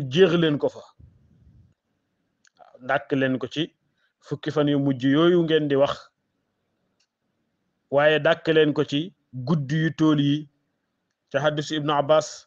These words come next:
radiyallahu anhuma ba. Kon Cheikhul Hadji Malick radiyallahu anhu ak ñi mu am bu ñu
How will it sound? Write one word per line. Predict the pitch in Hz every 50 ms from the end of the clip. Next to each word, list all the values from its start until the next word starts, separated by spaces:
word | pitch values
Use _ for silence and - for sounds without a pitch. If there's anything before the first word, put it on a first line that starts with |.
| _ _
radiyallahu | - 131 139 135 127 147 147 143 139 147 147 139 143
anhuma | 135 143 143 143 147 147 147 143
ba. | 135 143 143 - - _ _ _ _ _ _ _ _ _ _ _ _ _ _ _ _ _ _ _ _ _ _ _ _ _ _ _ _ _ _ _ _ _ _ _ _ _ _ _ _ _ _ _ _ _ _ _ _ _ _ _ _ _ _ _ _ -
Kon | 160 160 165 170 170 160
Cheikhul | - - 160 156 165 156
Hadji | 143 156 156 147
Malick | 147 151 160 160 165 139
radiyallahu | 151 147 143 135 143 147 143 143 139 143 143 135 139
anhu | 135 131 135 139 143
ak | - 143 - -
ñi | 139 143 156
mu | 170 170 175 170
am | 160 151 151 175 - _ _ _ _ _ _ _ _ _ _ _ _ _ _ _ _ _ _ _ _
bu | 123 120 127 143
ñu | 151 160